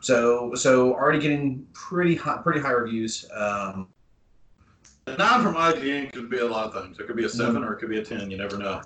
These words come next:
Speaker 2: That's the
Speaker 1: Okay,
Speaker 2: thing with
Speaker 1: that's,
Speaker 2: I G N.
Speaker 1: that, that is a good
Speaker 2: I don't
Speaker 1: point.
Speaker 2: know. They're all over the place. I don't, I don't, I don't I G N bash like, uh, a lot of people do. I think they're a decent website, but you never know with them. They're all
Speaker 1: Mm.
Speaker 2: over the place.
Speaker 1: Mm.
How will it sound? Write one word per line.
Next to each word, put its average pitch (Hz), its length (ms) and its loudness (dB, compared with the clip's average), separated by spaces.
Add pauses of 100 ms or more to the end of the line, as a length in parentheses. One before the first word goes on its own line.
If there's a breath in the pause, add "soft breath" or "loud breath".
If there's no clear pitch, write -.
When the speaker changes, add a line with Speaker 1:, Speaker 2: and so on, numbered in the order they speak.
Speaker 2:
That's 120 120 0
the 139 60 6
Speaker 1:
Okay, 131 140 6
Speaker 2:
thing - 100 0
with 110 100 -2
Speaker 1:
that's, 131 220 4
Speaker 2:
I - 20 -4
G - 40 -6
N. 131 80 -6
Speaker 1:
that, 147 180 4
that 147 140 4
is 156 120 4
a 165 40 0
good 160 140 2
Speaker 2:
I - 40 -8
don't 139 100 2
Speaker 1:
point. 120 140 4
Speaker 2:
know. 117 120 2
They're 131 140 2
all 139 120 4
over 123 100 -2
the 117 60 -6
place. 143 240 -4
I 156 120 6
don't, - 160 6
I 190 80 2
don't, 170 300 4
I 170 60 2
don't 156 160 0
I 151 100 2
G 143 160 -6
N 139 140 -4
bash 131 340 -2
like, 107 220 -4 (280)
uh, 107 120 -6
a 107 40 -6
lot 120 200 -2
of 123 100 -8
people 120 240 -12
do. 120 420 0
I 113 80 -8
think 113 160 -6
they're 104 140 -4
a 101 60 -6
decent 107 360 -8 (200)
website, 113 460 -4
but 101 180 -8 (280 loud breath)
you 110 100 -8
never 127 160 2
know 147 140 4
with 110 80 -4
them. - 300 -8
They're 110 120 -2
all 120 140 4
Speaker 1:
Mm. 120 40 2
Speaker 2:
over 110 120 2
the - 60 -8
place. - 240 -4 (400)
Speaker 1:
Mm. 113 300 0